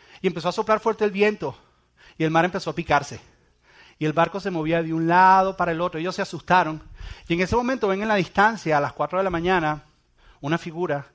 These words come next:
que viene caminando sobre las aguas. Ellos se espantan y gritan, porque piensan que es un fantasma. Y en ese momento se acerca a ellos esta figura, y esta figura es Jesús, y Jesús les dice, "¿Sabes qué?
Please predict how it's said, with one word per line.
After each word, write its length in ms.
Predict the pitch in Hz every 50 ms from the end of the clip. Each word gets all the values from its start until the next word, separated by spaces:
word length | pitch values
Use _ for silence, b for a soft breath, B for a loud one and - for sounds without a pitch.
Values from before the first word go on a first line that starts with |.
| b b b b b -
que 100 | - 147
viene 180 | 143 143 151 156
caminando 680 | - 175 170 156 151 165 160 143 120 117 113 123 - - _
sobre 260 | - - 131 120 113
las 180 | 110 113 -
aguas. 340 | 135 123 120 104 92 - - _ _ b b b b b b -
Ellos 260 | 143 143 165 196 -
se 80 | -
espantan 460 | 196 - - 226 233 262 247 254 254 233
y 80 | 220
gritan, 420 | 175 208 233 247 196 196 151 120 - - _ _ _ _ _ _ _ _ _ _ b b b b b b b b
porque 180 | - 165 165
piensan 240 | 156 165 170 185 190
que 60 | 180
es 60 | 185 196
un 60 | 190
fantasma. 540 | - 185 175 - 175 170 165 139 120 - - _ B B B B B B B
Y 60 | - 151
en 60 | 170
ese 140 | - 226 240
momento 340 | 233 226 254 269 - 214
se 120 | 180 - 170
acerca 360 | 151 - 165 160 - 185 185
a 60 | 190
ellos 540 | 202 226 233 220 151 160 160 170 175 - B B B B B B B B B B -
esta 220 | 143 - - 185
figura, 520 | - 196 185 190 220 220 185 156 151 151 -
y 220 | 190 180 175 170 - _ -
esta 200 | 156 - 196 190
figura 260 | - 196 202 214 202
es 60 | 170
Jesús, 280 | 190 - - 208 214 196
y 40 |
Jesús 220 | 175 160 - 160 151
les 120 | 170 185
dice, 140 | 147 - 160
"¿Sabes 240 | - 156 165 185 175
qué? 360 | - 233 233 226 226 - b